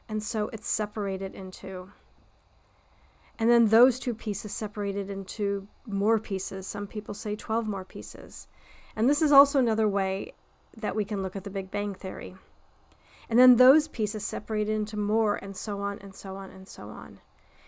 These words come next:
And all those separate pieces of source energy are now our souls. And when we connect to angels and guides, they are just higher aspects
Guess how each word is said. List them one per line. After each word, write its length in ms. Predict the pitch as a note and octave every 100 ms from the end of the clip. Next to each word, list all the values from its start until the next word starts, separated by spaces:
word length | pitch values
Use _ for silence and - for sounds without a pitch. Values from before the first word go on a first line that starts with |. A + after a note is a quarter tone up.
| _
And 140 | G3+ G#3
all 260 | - B3 C4+
those 240 | C#4 C4
separate 340 | - G#3+ - -
pieces 320 | G#3+ G#3+ G3
of 120 | G3+
source 320 | - G#3+ G3 -
energy 460 | D4+ C#4+ G#3+ G3+
are 140 | G#3 G3
now 260 | F#3+ F3+ -
our 180 | G3+
souls. 500 | G#3+ - D4 G#3+ - - _ _ - _ _ _ _ - -
And 160 | G#3+ G#3+
when 140 | G#3
we 80 | G3+
connect 360 | G3 G#3 G#3 -
to 60 |
angels 340 | A3 G3+ G3 F#3+
and 120 | G#3
guides, 560 | C4 C#4+ A3+ A#3 A3 - - - - - _ -
they 120 | A3
are 120 | A3
just 240 | A3 C#4+
higher 260 | - A#3 A#3
aspects 600 | - G#3 - G#3 G#3+ -